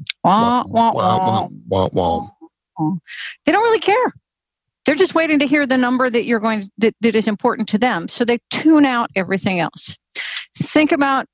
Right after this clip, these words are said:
Speaker 1: when you have to do a performance review with somebody. What are they waiting for?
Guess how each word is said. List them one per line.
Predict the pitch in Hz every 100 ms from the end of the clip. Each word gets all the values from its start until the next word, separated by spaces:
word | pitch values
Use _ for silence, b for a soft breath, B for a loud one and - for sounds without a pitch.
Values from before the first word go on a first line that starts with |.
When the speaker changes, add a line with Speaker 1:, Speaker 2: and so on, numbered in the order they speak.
| _ -
Speaker 1:
when | 220 233 226
you | 220 220 214 214
have | 190 202
to | -
do | 220 208
a |
performance | 196 - - - 214 214 - -
review | 190 175 170 165
with | 175
somebody. | - 160 156 - - - - _ _ B B B B B _ _ -
What | 240 294
are | 285
they | 202 214
waiting | 220 185 160 156 -
for? | - - -